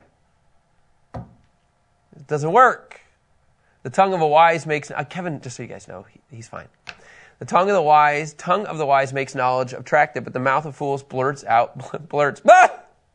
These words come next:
<laughs> But the mouth of fools blurts out foolishness. You're like, "God, why are you such an idiot when you teach?" You know, here's why. <laughs> I can just tell you.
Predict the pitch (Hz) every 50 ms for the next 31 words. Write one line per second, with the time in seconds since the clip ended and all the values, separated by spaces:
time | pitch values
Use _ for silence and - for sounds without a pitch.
0 | _ _ _ _ _ _ - 190 208 233 226 226 233 220 202 - - _ - -
1 | - _ _ _ _ _ _ _ _ _ _ _ _ - 190 185 - - 180 -
2 | _ _ _ _ _ _ _ _ _ _ _ _ _ _ - - - - _ -
3 | 180 180 180 180 190 214 220 208 196 - - 196 196 196 185 156 180 165 165 165
4 | 185 175 - 175 190 165 147 139 127 120 - - - - _ _ - 202 196 -
5 | - 220 226 214 233 262 277 - 247 - - - - - 113 117 113 95 - 113
6 | 110 101 90 90 - - 104 - - - - - 151 190 214 226 226 226 - -
7 | - - _ - - - - _ _ _ - - _ _ _ - - - - 175
8 | 196 196 220 156 135 123 113 113 - - _ _ _ _ _ - _ - 285 -
9 | 330 - - - 339 - _ - - _ - - - - - 262 226 220 220 -
10 | - - - - - 120 127 113 107 110